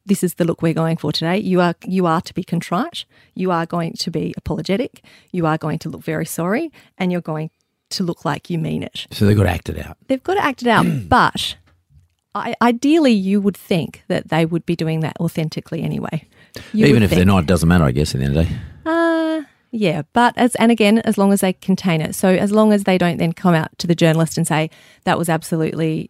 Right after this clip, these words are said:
Speaker 1: I'm so sorry, that was the worst thing I've ever done and I will never do anything like that again." And then the next night they're posting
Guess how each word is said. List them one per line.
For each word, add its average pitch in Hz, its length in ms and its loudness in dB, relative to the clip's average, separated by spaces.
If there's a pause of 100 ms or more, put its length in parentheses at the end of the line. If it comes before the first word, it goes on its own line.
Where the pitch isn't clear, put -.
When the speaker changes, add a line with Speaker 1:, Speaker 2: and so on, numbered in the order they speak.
Speaker 1:
I'm 175 200 2
so 180 200 2
sorry, 156 280 2
that - 80 -2
was 175 100 -4
the 170 60 0
worst 170 220 2
thing 160 120 0
I've 147 80 -2
ever 160 160 0
done 147 220 0
and 151 100 2
I 160 80 2
will 165 140 0
never 160 160 0
do 165 80 0
anything 160 200 -2
like 143 140 -2
that 139 100 0
again." 147 220 -2
And 143 100 -2
then 151 220 -4
the 165 80 0
next - 240 -6
night 143 200 -2
they're - 100 -2
posting - 360 -4